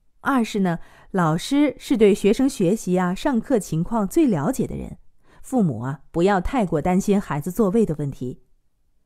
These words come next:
我的孩子现在也是在一年级，一开始呢，我也很关注他的座位问题，因为他个子比较高，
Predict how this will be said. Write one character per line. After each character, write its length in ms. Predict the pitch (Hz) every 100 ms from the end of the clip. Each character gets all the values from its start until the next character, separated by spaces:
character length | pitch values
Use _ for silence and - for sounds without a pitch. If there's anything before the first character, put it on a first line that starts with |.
| _ _ _ -
我 180 | 185
的 80 | 214
孩 220 | 269 208
子 100 | 185
现 180 | 208 214
在 120 | 202
也 160 | 190 131
是 120 | -
在 120 | 240
一 140 | 196 185
年 180 | 160 170
级， 320 | 131 127 - - _
一 80 | -
开 180 | 160 185
始 180 | 180 131
呢， 200 | 123 143 -
我 100 | -
也 100 | 185
很 180 | 226 151
关 220 | 139 214
注 100 | 226
他 160 | 180 165
的 80 | 160
座 160 | 202
位 160 | 170 165
问 140 | 151
题， 280 | 139 104 117 _ _ _ -
因 140 | 226
为 80 | 220
他 140 | 226
个 200 | 220 233
子 100 | 196
比 80 | 160
较 180 | 143 151
高， 440 | 226 226 233 -